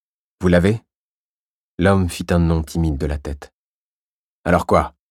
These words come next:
C'est le sous-sol, mon colonel. » « Eh bien, qu'est-ce qu'il y a au sous-sol ? Parlez, nom de Dieu !» «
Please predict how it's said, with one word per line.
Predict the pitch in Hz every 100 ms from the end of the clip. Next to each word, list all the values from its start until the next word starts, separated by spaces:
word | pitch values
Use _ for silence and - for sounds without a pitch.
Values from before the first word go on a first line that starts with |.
| _ _ _ _ _ _ -
C'est | 107
le | 98
sous-sol, | - - 120
mon | 87
colonel. » « | 85 82 82 85 71 _ _ _ _ _ _ _ _ -
Eh | -
bien, | 113 131 87 - _ _ _ _
qu'est-ce | 143 -
qu'il | 120
y | 117
a |
au | 107
sous-sol ? | - - 107
Parlez, | - 123 143
nom | 123
de | 104
Dieu !» « | 92 82